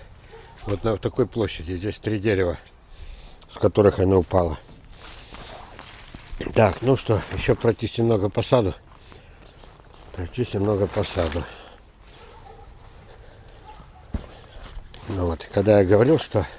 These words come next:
я не поливал ни разу в этом году, в этом клянусь Богом, раз. А вот эта линия, чтоб меня не ловить на слово, идет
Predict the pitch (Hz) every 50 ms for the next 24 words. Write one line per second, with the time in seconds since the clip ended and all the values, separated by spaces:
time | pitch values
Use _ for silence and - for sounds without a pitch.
0 | - - - - - - - - - - - - - - - - - - - -
1 | - - 101 104 95 101 101 - - 113 104 104 104 101 92 92 95 101 101 95
2 | 95 87 78 90 87 90 87 - 95 90 87 80 98 98 117 170 151 - - -
3 | - 87 90 - 92 87 - - 92 92 92 87 82 82 80 101 143 127 101 90
4 | 82 87 123 143 - - - - - - - - - - - - - - - -
5 | - - - 92 92 92 90 - 95 - - 104 123 156 147 113 95 - - 85
6 | - - 92 95 92 92 92 90 92 92 87 82 87 85 - - 90 85 78 85
7 | 85 82 135 143 -